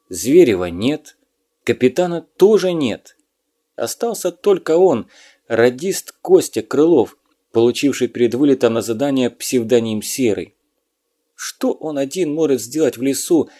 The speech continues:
на территории, занятой врагом, не имея даже патронов к автомату?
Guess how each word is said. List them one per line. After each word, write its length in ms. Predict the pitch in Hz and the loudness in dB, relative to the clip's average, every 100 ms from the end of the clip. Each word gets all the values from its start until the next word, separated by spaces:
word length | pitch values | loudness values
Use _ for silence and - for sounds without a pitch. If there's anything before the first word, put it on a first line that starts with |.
| _ _ - | _ _ -2
на 160 | 135 | -2
территории, 540 | 131 127 - 160 151 120 | 0 -2 0 2 4 2
занятой 500 | 110 139 127 127 117 | 0 -2 0 0 0
врагом, 540 | 123 120 135 180 143 _ _ - | 2 0 0 -2 -2 _ _ -8
не 360 | 117 131 151 | -2 -2 -2
имея 320 | 180 190 165 117 | -4 -4 -4 -4
даже 340 | 139 160 151 | -2 -2 -4
патронов 800 | - 156 165 - 180 131 101 - | -4 -2 0 2 2 2 -2 -4
к 80 | 117 | -6
автомату? 680 | 113 - 147 147 95 - | -4 -4 -4 -4 -6 -10